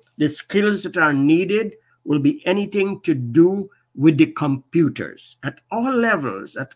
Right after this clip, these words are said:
all levels. But I encourage you to take the opportunity, be prepared, get ready for this glorious new world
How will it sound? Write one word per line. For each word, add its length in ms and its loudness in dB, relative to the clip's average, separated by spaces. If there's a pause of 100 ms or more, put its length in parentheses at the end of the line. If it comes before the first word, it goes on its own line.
all 220 -2
levels. 720 -4 (800)
But 120 -10
I 40 -6
encourage 560 0
you 260 0 (360)
to 100 -6
take 420 -2
the 160 -6
opportunity, 960 -2 (420)
be 180 2
prepared, 800 0 (360)
get 320 -2
ready 520 -2 (160)
for 160 -6
this 220 -2
glorious 800 2
new 340 2
world 520 0